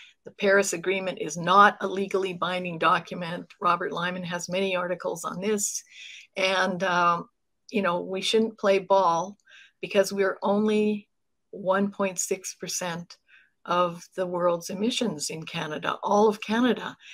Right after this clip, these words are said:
And even the parliamentary budget officer recently <clears throat> issued a report showing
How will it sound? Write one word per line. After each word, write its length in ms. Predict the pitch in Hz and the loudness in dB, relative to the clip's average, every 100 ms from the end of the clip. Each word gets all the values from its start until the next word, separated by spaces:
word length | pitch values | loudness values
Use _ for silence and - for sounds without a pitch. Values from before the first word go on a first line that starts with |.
| - - | -20 -8
And 200 | 196 202 | 2 6
even 300 | 208 220 226 | 8 6 6
the 100 | 220 | 6
parliamentary 600 | 208 - 220 214 208 202 | 4 4 4 6 2 0
budget 420 | 180 190 233 285 254 | 0 2 4 4 6
officer 580 | 151 147 147 - 151 | 4 2 -4 -2 -2
recently 720 | 151 175 180 214 190 175 165 - - - - _ - | -4 -4 -4 -4 -2 -2 -2 -6 -18 -20 -20 _ 2
<clears throat> 340 | 226 - _ | 2 2 _
issued 440 | - 214 214 247 240 | 6 8 10 8 6
a 60 | |
report 640 | 233 220 262 294 214 190 - _ _ - | 6 6 8 10 10 6 -4 _ _ -2
showing 800 | - 254 247 262 208 202 202 | 2 8 10 10 8 2 0